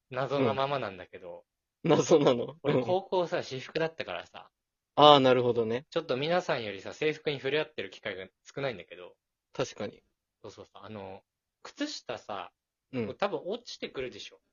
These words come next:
Speaker 1: 長い
Speaker 2: 落ちてくるっぽいね。
Speaker 1: ソックス。で、なんかさ、
Speaker 2: うん。
Speaker 1: こう、糊塗ってる？
Speaker 2: そう、なんか糊あるね。
Speaker 1: あれは、
Speaker 2: 止めるやつ。
Speaker 1: あれな-、あれは何なの？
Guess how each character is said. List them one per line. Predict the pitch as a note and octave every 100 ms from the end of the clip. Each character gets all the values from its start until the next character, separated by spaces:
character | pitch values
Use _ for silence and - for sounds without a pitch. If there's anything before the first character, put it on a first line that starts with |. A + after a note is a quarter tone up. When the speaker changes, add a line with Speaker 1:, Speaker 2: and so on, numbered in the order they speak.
| _ _ _
Speaker 1:
長 | A2+
い |
Speaker 2:
落 | A#2
ち | F#2+
て | C3
く | -
る | A#2+
っ | A#2
ぽ | G2+ G#2+
い |
ね。 | -
Speaker 1:
ソ |
ッ |
ク | -
ス。 | _ -
で、 |
な | F3+
ん | C4
か | G#2
さ、 | - A#2 F2+ _ _ _ _ -
Speaker 2:
う |
ん。 | C3
Speaker 1:
こ | C#3
う、 | A3
糊 | E4+
塗 | E4+
っ | C3
て | - - G2+
る？ | F#2 A2+ _ _ _ _ _ -
Speaker 2:
そ | - C#3+ A#2+ A2 -
う、 |
な | C3
ん |
か | A#2 G#2+
糊 | A2+ A#2 A2+
あ | G#2
る | G#2
ね。 | F#2+ - _
Speaker 1:
あ | -
れ | G#3
は、 | B3+
Speaker 2:
止 |
め | A2+
る |
や | A2 G2+
つ。 | - - _ _ _
Speaker 1:
あ | E3+
れ | G3+
な-、 | G#3+ F3+ _ _
あ | D#3
れ |
は | G#3
何 | F3 G#3
な |
の？ | D3+